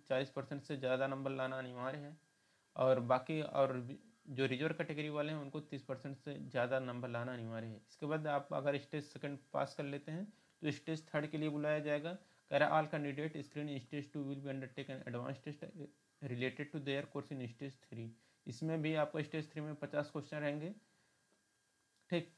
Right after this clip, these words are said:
मल्टीपल चॉइस क्वेश्चन होंगे, तीन नंबर दिए जाएंगे क्वेश्चन सही होने के लिए। एक क्वेश्चन गलत होगा तो एक नंबर काट लिया जाएगा।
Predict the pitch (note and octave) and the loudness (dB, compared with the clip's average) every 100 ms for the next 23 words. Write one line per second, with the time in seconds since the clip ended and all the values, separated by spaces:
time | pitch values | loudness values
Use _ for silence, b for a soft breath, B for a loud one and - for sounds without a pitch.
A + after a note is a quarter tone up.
0 | _ _ _ _ B2+ B2 A#2 D#3 D3 D#3+ | _ _ _ _ -4 -2 -2 -2 2 2
1 | D#3 D3+ C#3+ D#3 D3 D#3 D#3 D3+ C#3 C#3 | 2 -2 -2 0 0 -2 -4 -2 -2 0
2 | C#3+ C#3 C#3+ C#3 C#3 C#3 C#3 A#2+ C#3 A#2+ | -2 0 -2 0 -4 -4 -6 -6 -6 -6
3 | C3+ C#3 C#3+ D3 C#3+ C#3+ C#3+ C3+ A#2+ C#3 | -4 -2 -4 -4 -4 -4 -4 -6 -6 -6
4 | C#3 C#3 _ C#3+ B2 B2+ C3+ D3 C#3+ C#3 | -8 -12 _ -8 -2 -2 -2 -4 -4 -4
5 | C3 B2+ B2+ - C3+ C3+ C#3+ C#3+ C#3+ C#3+ | -4 -4 -2 2 2 2 -4 0 0 -2